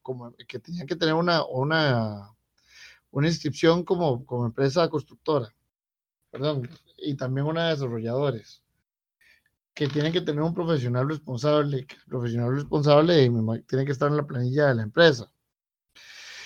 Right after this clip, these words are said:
Y, mae, al final de cuentas, weón, yo, yo si algo he aprendido, mae, es que es mejor llegar a un acuerdo con, con los constructores directamente, mae, cuando no se esconden,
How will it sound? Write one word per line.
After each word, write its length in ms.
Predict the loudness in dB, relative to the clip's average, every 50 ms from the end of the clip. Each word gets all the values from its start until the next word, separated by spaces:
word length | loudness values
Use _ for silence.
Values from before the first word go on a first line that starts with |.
| -20 -20 _ _ _ _ 0
Y, 300 | 4 6 6 8 8 8
mae, 240 | 8 8 8 8
al 140 | 6 6 4
final 280 | 2 2 2 2 2 2
de 80 | 2
cuentas, 420 | 2 4 4 2 2 2 0 0 0
weón, 520 | 4 4 4 4 4 0 -2 -2 -4 -6
yo, 260 | -4 -2 -2 -2 -2 -4 -6
yo 320 | -4 -2 0 0 -2 -2
si 160 | -4 -2 -2
algo 200 | 0 0 0 0
he 20 | -2
aprendido, 480 | -2 -2 -2 0 2 2 2 2 2
mae, 320 | 0 0 -2 -2 -2 -2 -4
es 100 | -6 -6
que 100 | -4 -4
es 60 | -4
mejor 480 | -2 -2 0 2 2 2 2 0 -4 -8 -12 -16 -16 -18 _ _ _ _ _ _ _ -20 -14
llegar 300 | -8 -4 -2 0 0 0
a 40 | 0
un 140 | 0 -2 -4
acuerdo 520 | -6 -6 -2 -2 -2 0 -2 -4 -6 -8 _ _
con, 200 | -20 -20 -20 -20 -20
con 220 | _ -18 -16 -16 -16
los 140 | -18 -20
constructores 560 | _ -20 -20 -20 _ _ _ 0 0 0 2 2
directamente, 680 | 0 -2 -2 -2 -4 -4 -2 0 0 -2 -2 -2 -4 -2
mae, 180 | -2 -2 -4
cuando 240 | -4 -6 -8 -8 -6
no 120 | -6 -6
se 80 | -6 -8
esconden, 500 | -8 -4 -2 0 0 0 0 -2 -4 -8